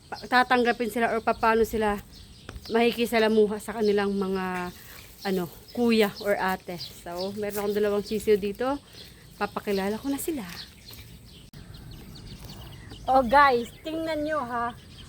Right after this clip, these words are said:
Ang kanilang pagitan, seven days lang. Pero tingnan yung pagkakaiba. Ayan, at saka eto, oh. Para sa mas malapit na view.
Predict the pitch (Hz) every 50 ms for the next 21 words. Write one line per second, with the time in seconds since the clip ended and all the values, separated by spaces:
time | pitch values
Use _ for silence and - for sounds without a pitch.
0 | - - 269 285 285 - 320 302 320 320 330 330 269 - 294 294 285 277 - 269
1 | 269 269 - 294 277 262 226 269 269 240 214 240 240 226 - - 254 262 247 240
2 | 226 208 - 262 262 254 254 262 254 254 254 247 226 240 220 208 220 208 208 175
3 | 208 180 202 190 180 - - - - - - - - - - - - - - -
4 | - - - - - - - 196 196 208 214 233 277 320 294 240 - 202 - -
5 | 233 202 202 202 - 196 190 190 - - 214 196 - 196 185 - - - - -
6 | - - - - - - - - 294 320 320 339 339 330 - 330 311 294 285 285
7 | 285 285 - - 294 269 262 247 247 247 - 233 - - 254 240 208 202 240 247
8 | 254 254 269